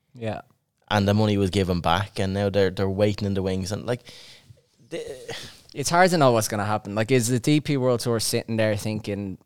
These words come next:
Speaker 1: like,
Speaker 2: What's
Speaker 1: do they
Speaker 2: gonna
Speaker 1: haven't issued bans with anyone yet, for a start? So it depends
Speaker 2: If
Speaker 1: on
Speaker 2: they do, it's gonna be mayhem.
Speaker 1: It would be mayhem.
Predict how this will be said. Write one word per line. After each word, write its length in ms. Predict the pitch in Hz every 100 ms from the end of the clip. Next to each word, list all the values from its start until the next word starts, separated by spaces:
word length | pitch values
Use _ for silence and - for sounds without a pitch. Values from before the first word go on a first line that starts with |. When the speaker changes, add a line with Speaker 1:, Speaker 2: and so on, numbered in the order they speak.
| _ _ -
Speaker 1:
like, 200 | 120 110
Speaker 2:
What's 100 | 135
Speaker 1:
do 60 | 131
they 120 | 170
Speaker 2:
gonna 80 | 180
Speaker 1:
haven't 200 | 160 143
issued 280 | 135 127
bans 320 | 104 113 110 104
with 100 | 104
anyone 360 | 107 101 85 -
yet, 480 | 113 104 98 - -
for 120 | - 101
a 40 |
start? 420 | - 104 95 90
So 240 | - 113 110
it 140 | 110
depends 320 | 120 139 147
Speaker 2:
If 40 | 143
Speaker 1:
on 40 |
Speaker 2:
they 100 | 190
do, 280 | 151 196 151
it's 100 | 113
gonna 220 | 120 117
be 200 | 104 107 - _ _
mayhem. 520 | 120 113 175 147 87 -
Speaker 1:
It 120 | 127
would 240 | 143 156
be 120 | 123
mayhem. 540 | 113 110 110 110 95